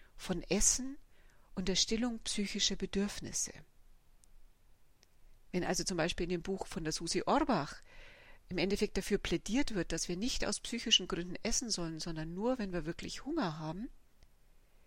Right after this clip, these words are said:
ist es für jemand, der Schwierigkeiten hat mit dem Essen,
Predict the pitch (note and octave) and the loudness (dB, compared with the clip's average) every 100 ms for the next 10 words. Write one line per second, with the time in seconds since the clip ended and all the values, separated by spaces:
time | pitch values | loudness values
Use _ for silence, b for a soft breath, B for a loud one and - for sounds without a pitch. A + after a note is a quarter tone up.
0 | B B B B B B B - - A3 | B B B B B B B 2 6 6
1 | - G3 G#3+ G#3+ G3 - - D#3 - G#3 | 6 4 4 4 2 0 -2 4 4 6
2 | D#4+ G4 - F#3+ F3 D#3+ D#3+ - E3 D#3 | 4 2 2 2 2 0 -2 -2 -4 -4
3 | - - - - | -2 2 2 0